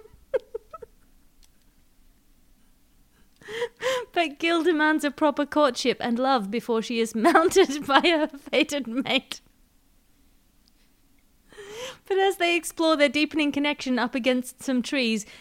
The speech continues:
Gil's tribe discovers them in all but flagrante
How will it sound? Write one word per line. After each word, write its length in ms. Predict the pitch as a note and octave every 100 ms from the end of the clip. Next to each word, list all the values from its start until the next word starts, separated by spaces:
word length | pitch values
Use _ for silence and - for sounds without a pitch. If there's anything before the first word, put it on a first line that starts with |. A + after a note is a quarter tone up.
| -
Gil's 260 | C#4 C#4 -
tribe 360 | - C#4 B3
discovers 480 | A3+ - B3+ B3+ A#3
them 220 | A#3+ G3
in 160 | - G#3
all 160 | A3+
but 160 | A3+ A3+
flagrante 720 | - A3+ A3 A3+ B3 A#3 F#3+